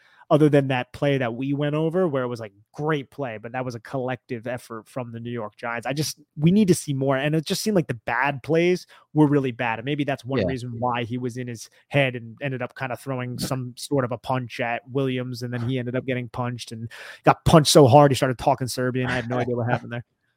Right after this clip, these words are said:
Speaker 2: <laughs> I don't know about that Serbian thing either. That was definitely weird. I didn't even know A'Shawn Robinson was Serbian at all or had any Serbia in, in him. I know, actually, I have a couple friends who are Serbian, though. So I, I, they have a lot of pride in their country. Um, so for sure, I just,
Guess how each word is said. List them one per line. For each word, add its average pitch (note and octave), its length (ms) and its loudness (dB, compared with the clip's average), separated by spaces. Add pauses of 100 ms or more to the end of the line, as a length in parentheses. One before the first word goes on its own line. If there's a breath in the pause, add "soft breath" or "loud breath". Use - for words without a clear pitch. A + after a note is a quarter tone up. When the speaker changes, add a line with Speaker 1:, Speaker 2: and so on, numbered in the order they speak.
(180)
Speaker 2:
<laughs> - 300 -16
I G2+ 60 -4
don't G2+ 140 -2
know F2+ 80 0
about E2+ 160 0
that E2+ 180 -4
Serbian E2 380 -6
thing E2 180 -6
either. D#2+ 180 -4
That F2 140 -2
was E2 140 -12 (200)
definitely B2 380 0
weird. F#2 300 -4
I F2 80 -4
didn't G#2 140 -8
even E2+ 120 -10
know E2+ 100 -6
A'Shawn E2+ 260 -8
Robinson E2+ 460 -4
was F#2+ 200 -6
Serbian C2+ 480 -10
at C#2+ 100 -8
all C#2 260 -2 (240 loud breath)
or D#2+ 80 -8
had F2+ 200 2
any D#2+ 160 -2
Serbia D2 640 -6
in, D2+ 200 -10
in D2+ 140 -10
him. D#2+ 180 -10
I F#2 100 -2
know, F#3 120 4
actually, A2+ 260 4
I - 40 4
have E2+ 80 0
a F2 80 0
couple - 240 -6
friends D#2+ 260 -4
who E2+ 80 -4
are D2+ 60 -2
Serbian, C#2 440 -6
though. C#2 200 -4
So D2+ 240 -2 (320 loud breath)
I, E2 260 -2
I, E2+ 60 0
they F2 100 2
have E2+ 140 -2
a D#2+ 40 0
lot D#2+ 160 2
of D#2 60 -4
pride D2+ 340 -4
in C#2+ 140 -8
their D2+ 120 -10
country. D#2 560 -10
Um, D2 300 -8
so D#2 300 -4 (540 loud breath)
for G#2 160 8
sure, F#2+ 240 8
I F2 80 6
just, E2+ 200 -6